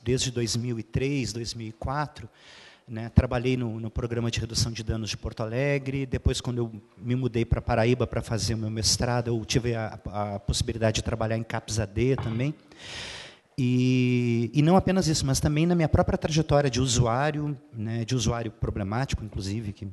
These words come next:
tive um período da minha vida bem complicado com isso, ah, tanto na minha experiência como usuário, quanto na experiência de trabalhador de saúde, ah, eu encontrei, daria,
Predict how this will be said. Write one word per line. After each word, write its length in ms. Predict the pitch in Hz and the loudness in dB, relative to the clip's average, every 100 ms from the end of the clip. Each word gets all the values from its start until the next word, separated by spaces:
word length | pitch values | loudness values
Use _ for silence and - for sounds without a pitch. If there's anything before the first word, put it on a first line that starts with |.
| 98 _ _ - | -14 _ _ -12
tive 220 | - 117 | -8 -6
um 40 | 117 | -2
período 320 | 107 104 110 | -2 -2 -4
da 60 | |
minha 140 | 107 107 | -4 -4
vida 160 | 117 | -4
bem 120 | 107 147 | -2 -4
complicado 560 | 156 143 123 117 113 | -4 -6 -6 -6 -6
com 160 | 117 120 | -8 -6
isso, 380 | 120 - - 165 - - - - - - - | -4 -4 -4 -8 -14 -18 -18 -20 -20 -12 0
ah, 640 | 131 127 127 127 127 123 117 113 113 113 - - | 2 4 4 2 2 0 -4 -8 -12 -18 -14 2
tanto 260 | 180 214 | 4 4
na 80 | 202 | 2
minha 140 | 175 170 | 2 2
experiência 460 | - 165 127 120 | 0 0 0 -2
como 200 | - 175 | -4 -2
usuário, 320 | 190 - 117 | 0 0 0
quanto 220 | 113 135 147 | -2 -6 -4
na 80 | |
experiência 460 | 131 - 117 117 - | -4 -2 0 0 0
de 100 | 117 | -2
trabalhador 580 | 143 151 135 120 117 143 | 2 2 4 4 4 4
de 100 | - | 4
saúde, 1080 | - 123 113 135 147 - 165 165 165 147 143 | 0 0 0 -2 -2 0 2 2 2 2 0
ah, 440 | 127 120 117 113 107 - - - _ _ _ - | -2 0 2 2 -2 -8 -20 -20 _ _ _ -4
eu 120 | 135 | -2
encontrei, 920 | 143 - 147 - 127 139 160 156 113 101 - _ _ _ _ | -2 -2 -2 2 2 2 2 -2 -6 -20 -20 _ _ _ _
daria, 420 | 120 120 117 131 | -6 -4 0 0